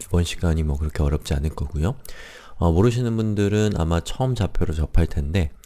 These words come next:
지금 좌표를 배워두시면 나중에 학교에서 좌표를 배울 거예요. 그때 편하게 배울 수가 있을 거예요. 자, 우선 좌표를 우리가, 어, 경험해 볼 수 있는, 현실에서 경험해 볼 수 있는 것 중에 하나는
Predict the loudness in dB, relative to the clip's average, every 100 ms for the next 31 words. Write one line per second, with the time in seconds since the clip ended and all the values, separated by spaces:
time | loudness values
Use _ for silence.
0 | -18 -16 -18 -6 2 2 2 2 2 2
1 | 4 4 4 2 2 -2 -4 -6 -6 -6
2 | -6 -6 -6 -2 -2 -2 -6 -6 -4 -2
3 | 0 0 0 -4 -4 -6 -8 -10 -10 -4
4 | -2 -2 -2 -4 -4 -4 -6 -6 -6 -10
5 | -10 -6 -4 -4 -6 -12 -14 -14 -14 -14
6 | -14 -14 -4 2 2 4 2 2 -4 -6
7 | -2 2 4 4 4 4 4 2 -2 -2
8 | 2 4 4 0 -20 _ -20 -20 -20 -20
9 | -18 -4 -2 0 -2 -4 -8 -12 -18 _
10 | -4 2 4 2 0 -4 -4 -2 -2 -4
11 | -6 -2 -2 0 0 0 -2 -2 -2 -2
12 | -4 -6 -6 -4 -4 -6 -6 -6 -4 -2
13 | -2 -2 -4